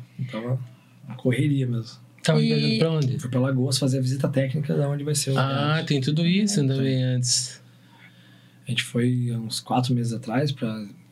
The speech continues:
Speaker 1: ver o lugar, conhecer e tal. E agora a gente foi pra alugar as casas pra equipe vai ficar, porque vai, vai ser dentro de um resort. A gente teve que alugar casa ao redor, porque é muita gente, né? E, e tentar dar esse conforto pra galera também. A gente foi alugar, é muito calor,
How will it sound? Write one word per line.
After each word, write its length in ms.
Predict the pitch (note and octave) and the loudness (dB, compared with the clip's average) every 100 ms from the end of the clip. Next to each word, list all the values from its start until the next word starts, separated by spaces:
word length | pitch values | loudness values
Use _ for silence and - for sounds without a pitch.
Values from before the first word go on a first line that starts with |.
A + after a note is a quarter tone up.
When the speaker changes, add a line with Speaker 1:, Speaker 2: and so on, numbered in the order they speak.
| B2 | 0
Speaker 1:
ver 140 | B2+ | 0
o 40 | |
lugar, 560 | C3+ A#2+ A2 C#3 D3+ D3 | 2 0 0 2 2 0
conhecer 840 | - G#2 - - A#2+ D3 D3 C#3+ C3+ | -2 -4 -4 0 0 2 2 0 -2
e 40 | C3+ | -4
tal. 260 | - A2 A2 | -6 -8 -10
E 40 | |
agora 240 | A2 A3+ B2+ | -8 -2 -2
a 20 | |
gente 100 | B2 | 0
foi 140 | C3+ | -2
pra 300 | B2+ C#3+ C#3+ | 0 0 0
alugar 300 | C#3 C#3+ C#3 | 0 0 0
as 80 | B2 | 0
casas 380 | - C3+ D3 C3+ | 0 -2 -2 -2
pra 160 | B2 | -2
equipe 260 | A#2 B2+ B2 | -2 0 0
vai 100 | B2 | -2
ficar, 340 | - - C3+ C3+ | -2 -4 -4 -4
porque 200 | - A#2 | -4 -6
vai, 240 | A2+ A2+ - A#2+ | -6 -14 -12 -10
vai 100 | G#2+ | -8
ser 140 | B2+ | -4
dentro 180 | A#2+ B2 | -2 0
de 40 | C3 | 0
um 40 | |
resort. 460 | B2+ B2+ A2 - - - - - G#2 | 0 -2 -4 -6 -12 -14 -16 -14 -10
A 40 | |
gente 140 | B2+ | -4
teve 140 | A2 - | -2 -2
que 80 | A#2+ | 0
alugar 280 | B2+ B2+ | 0 -2
casa 340 | B2 B2 D3 C#3+ | 0 0 2 2
ao 60 | |
redor, 380 | B2 A#2+ A#2 D#3 | 0 0 0 0
porque 180 | F3 - | 0 0
é 40 | |
muita 180 | B2+ C#3+ | -2 0
gente, 300 | C#3+ D#3 B2 | 0 0 -2
né? 120 | A#2 A#2+ - G#2 G#2 - | -2 -6 -14 -14 -12 -12
E, 420 | A2+ A2+ A#2 B2 - - - - | -10 -8 -6 -8 -10 -18 -10 -2
e 80 | |
tentar 240 | C3 C3 C#3+ | 0 2 2
dar 100 | D#3 | 0
esse 100 | E3+ | 2
conforto 400 | G#3 F3 G3 E3+ | 2 4 2 2
pra 120 | C#3 | 2
galera 240 | B2 A#2 | 2 0
também. 160 | A#2 A2+ | -2 -4
A 40 | |
gente 60 | G#2 | -6
foi 100 | A2+ | -2
alugar, 260 | A#2+ B2 B2+ | 0 0 0
é 40 | |
muito 180 | B2+ D#3+ | 0 0
calor, 220 | D3 C3 | 2 2